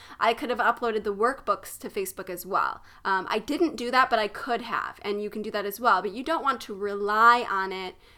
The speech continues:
to deliver all of that content for you because, like I said, you just can't trust Facebook. Okay, the fourth thing that you can do to improve your five-day challenge is to create an, an incentive for people to continue working through the challenge.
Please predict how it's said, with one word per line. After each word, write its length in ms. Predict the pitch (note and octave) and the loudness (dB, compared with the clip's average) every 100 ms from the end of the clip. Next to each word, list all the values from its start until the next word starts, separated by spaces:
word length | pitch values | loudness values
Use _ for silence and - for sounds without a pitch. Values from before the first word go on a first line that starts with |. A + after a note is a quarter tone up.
| - | -16
to 400 | - - G#3 G#3 | -12 -6 -2 -2
deliver 400 | G3 G3+ G#3 G3+ | -2 -2 -2 -2
all 180 | F#3 F#3+ | -2 -2
of 80 | F3 | -4
that 160 | E3+ - | -6 -6
content 380 | F3 F3+ F#3 | -8 -8 -12
for 120 | - G3+ | -10 -6
you 160 | E4 | -4
because, 460 | F4+ - F4 F4 - | -4 -4 -6 -4 -2
like 140 | F4+ | 0
I 60 | F4+ | 0
said, 260 | E4 - - _ | 0 -2 -4 _
you 140 | - C4 | -8 -4
just 180 | E4 - | -2 -2
can't 240 | B3 - | -4 -4
trust 280 | G#3+ G#3 - | -6 -10 -10
Facebook. 380 | E3 - - - _ _ - - - - - - | -12 -12 -20 -20 _ _ -20 -20 -20 -20 -20 0
Okay, 340 | C4 C#4 A#3+ - - - - - - | 0 2 0 -2 -20 -20 -20 -20 -4
the 140 | C4+ | -4
fourth 540 | - - D#4+ F4+ F#4 | -4 -2 2 4 2
thing 260 | - D4+ B3 | -2 -2 0
that 100 | G#3+ | -2
you 220 | A3 B3+ | -4 -6
can 200 | C#4 B3+ | -4 -4
do 160 | A#3+ A3 | -4 -6
to 160 | - | -4
improve 460 | A3+ G#3 - B3+ A#3+ | -4 -4 -4 -6 -6
your 420 | A3 A3+ A3 G#3+ | -4 2 2 2
five-day 460 | G#3+ G3+ G#3 G#3+ G3+ | 4 4 4 2 0
challenge 560 | - G3+ G3+ F#3+ F#3 - | -2 0 0 0 -4 -6
is 160 | G3+ | -6
to 120 | - G#3+ | -6 -10
create 480 | - B3+ C4+ - | -8 -6 -4 -6
an, 200 | - A3+ - | -6 -8 -4
an 120 | A3+ A3 | -2 0
incentive 800 | G#3+ - - C4 D#4 C4 A3+ | 0 -2 0 0 0 2 0
for 140 | A#3 A3+ | 0 -4
people 320 | - A#3 A#3 | -6 -4 -4
to 180 | A#3 A3+ | -4 -8
continue 640 | A#3 G3+ - B3 B3 B3 | -8 -10 -8 -6 -6 -6
working 420 | G3+ G#3 G3+ G3+ | -4 -6 -4 -8
through 320 | - F#3+ G3 | -8 -8 -6
the 80 | F#3 | -6
challenge. 480 | - E3 G2+ - | -6 -8 -10 -12